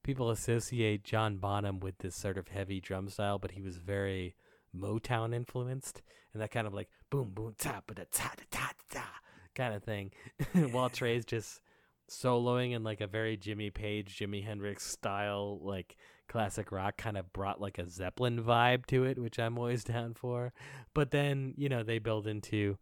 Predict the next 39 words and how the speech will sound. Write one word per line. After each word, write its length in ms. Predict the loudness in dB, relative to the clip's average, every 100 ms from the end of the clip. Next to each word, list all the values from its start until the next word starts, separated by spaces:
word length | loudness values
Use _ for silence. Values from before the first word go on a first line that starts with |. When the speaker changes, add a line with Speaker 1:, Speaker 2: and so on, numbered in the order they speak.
| -8 -20 _ -2
Speaker 1:
Walk 240 | 0 2 2
Away, 180 | 0
which 160 | 0 -4
is 80 | -8
the 100 | -4
next 220 | -4 -4
track. 260 | -2 -2 -2
But 180 | -4 -4 _ 4
I 120 | 6
went 200 | 6 4
with 180 | 2 0
five 540 | 0 2 4 4 0
out 160 | 0 -2
of 120 | -2
five 640 | -4 0 2 2 0 0
for 140 | -2
Birds 300 | 0 0 0
of 80 | -2
a 100 | -2
Feather. 260 | 0 0 0
I 100 | 0
didn't 320 | -2 -4 -4
give 160 | -4 -4
it 80 | -6
extra, 680 | -8 -8 -4 0 2 0 -2 _ _ _
which 180 | -2 0
is 140 | 2
maybe 240 | 4 4 4
surprising 600 | 2 4 6 6 2 2
<laughs> 80 | 2
considering 480 | 6 6 6 0
how 240 | 2 4 6
long 380 | 4 2 0 2
<laughs> 20 |
we 140 | -2
just 280 | 0 -4 -4
talked 300 | 0 0 0
about 280 | 0 2
it. 80 | 2